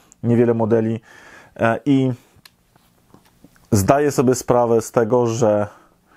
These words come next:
jak to mi szwagier powiedział, i tutaj bardzo, e, że tak powiem, podziękowania jakieś w, w, w utrzymywaniu mojej, e,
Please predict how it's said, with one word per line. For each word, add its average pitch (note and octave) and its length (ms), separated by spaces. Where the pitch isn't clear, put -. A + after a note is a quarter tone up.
jak A2+ 120
to B2 100
mi A#2+ 160
szwagier A2+ 400
powiedział, F#2 400
i A#2 120
tutaj A#2 260
bardzo, G#2+ 640
e, G#2 380
że G2+ 120
tak A2 120
powiem, A2 140
podziękowania B2 680
jakieś A#2 320
w, - 80
w, D#3 460
w E3+ 40
utrzymywaniu D#3 800
mojej, C3 340
e, B2 60